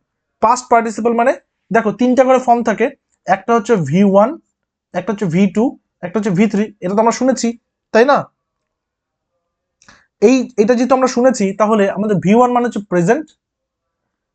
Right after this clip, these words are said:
ভি টু মানে পাস্ট, ভি থ্রি মানে ফিউচার নয়, ভি থ্রি মানে হচ্ছে পাস্ট পার্টিসিপল, পার্টিসিপল। যেমন আমি একটা এক্সাম্পল যদি দিই তোমাদেরকে, যে মনে করো সি প্রেজেন্ট ফর্ম, স পাস্ট ফর্ম,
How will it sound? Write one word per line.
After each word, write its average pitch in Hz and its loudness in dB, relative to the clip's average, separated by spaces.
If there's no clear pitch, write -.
ভি 175 4
টু 254 2
মানে 226 2
পাস্ট, 226 0
ভি 190 2
থ্রি 262 0
মানে 254 0
ফিউচার 220 2
নয়, 131 -8
ভি 156 -4
থ্রি 202 -4
মানে 220 0
হচ্ছে 277 -6
পাস্ট 226 0
পার্টিসিপল, 185 -2
পার্টিসিপল। 190 -2
যেমন 208 0
আমি 226 -2
একটা 226 -2
এক্সাম্পল 220 0
যদি 220 0
দিই 214 0
তোমাদেরকে, 196 -2
যে 180 0
মনে 196 0
করো 220 2
সি 233 0
প্রেজেন্ট 202 0
ফর্ম, 214 2
স - -6
পাস্ট 220 0
ফর্ম, 202 0